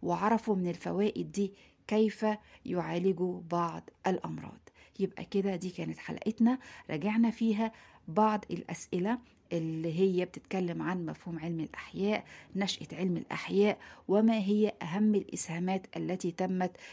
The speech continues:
في عام ألفين قبل الميلاد. إن شاء الله في الحلقة اللي جاية هنستكمل مع بعض، آه، بعض من الإسهامات اللي تمت لعلم الأحياء.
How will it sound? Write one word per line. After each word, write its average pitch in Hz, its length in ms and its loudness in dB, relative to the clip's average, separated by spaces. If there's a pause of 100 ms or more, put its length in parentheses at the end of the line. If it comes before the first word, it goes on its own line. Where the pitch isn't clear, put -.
في 175 200 -2
عام 175 320 0 (100)
ألفين 175 460 -2 (360)
قبل 180 380 0 (420)
الميلاد. 165 560 0 (360)
إن 160 80 -4
شاء - 280 -2
الله 175 320 0 (200)
في 147 80 -6
الحلقة - 300 -8
اللي 143 160 -4
جاية 214 320 2 (100)
هنستكمل 190 540 -2
مع 190 200 0
بعض، 220 360 0 (100)
آه، 175 300 0
بعض 170 380 0
من 170 200 2
الإسهامات 170 920 -4
اللي 160 140 -6
تمت 160 400 -4
لعلم 156 440 -4
الأحياء. 226 640 -6